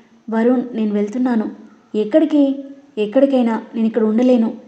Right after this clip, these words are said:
నేను మీకు బర్డెన్ అవ్వడం నాకు ఇష్టం లేదు. అలా ఏం లేదు రిషి, భోజనం చేద్దాం పదా అన్నాడు ప్లేట్లో భోజనం పెడుతూ. లేదు వరుణ్, నాకు ఆకలిగా లేదు.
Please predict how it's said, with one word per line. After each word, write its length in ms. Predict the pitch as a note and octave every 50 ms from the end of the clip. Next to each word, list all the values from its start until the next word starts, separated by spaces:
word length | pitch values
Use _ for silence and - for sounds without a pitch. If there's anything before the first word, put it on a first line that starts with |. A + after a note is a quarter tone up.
| - - _ _ _ _
నేను 180 | - A3+ A3+ A3+
మీకు 440 | A3+ A#3 A3 A3+ B3+ C4+ C#4 C4 -
బర్డెన్ 320 | G3+ A3 A3 A#3 A#3 C4+ C#4+
అవ్వడం 340 | C#4 B3+ B3 B3 B3 A#3 -
నాకు 220 | A3+ A3 G3+ G#3 A3
ఇష్టం 240 | G#3 - - C#4
లేదు. 300 | B3+ B3 A#3 A3 G#3+ - - - - - - _ _ _ -
అలా 160 | G#3+ A3 A3+
ఏం 260 | A3+ A3 A3+ B3+ D4+ D#4
లేదు 300 | D4 A#3+ A3+ B3 B3+ C#4+
రిషి, 420 | C4 A#3 - - A3 G#3 G#3 G#3+ - - - - _ -
భోజనం 340 | G3+ A#3 B3+ C4+ C4+ D#4+ D#4+
చేద్దాం 340 | C#4+ D4 C#4 A#3+ A3+ A#3+ A3
పదా 340 | A#3 A3 G#3 A#3 A3 A3 - G#3+
అన్నాడు 420 | G3+ G#3 G#3+ A3+ A3+ A3 G#3+ G#3 - - - - - - _ -
ప్లేట్లో 460 | C4 C4 C4+ C#4+ C#4+ C#4 C4+ C4+ C4
భోజనం 400 | G#3+ G#3 G#3 G#3 G#3 A3+ B3 B3
పెడుతూ. 380 | A#3+ B3 A3+ A3 A3+ A3+ - - - - - - - _ -
లేదు 260 | A3+ A3+ A3+ A#3+ B3+
వరుణ్, 500 | B3 B3 A#3 A3 G#3+ G#3+ - - - -
నాకు 260 | A3 G#3+ A3 G#3+ B3+
ఆకలిగా 420 | B3 A3 G#3+ A3 A3 C4 C4+ C4 B3+
లేదు. 300 | A#3+ A3+ A3 G#3 G3+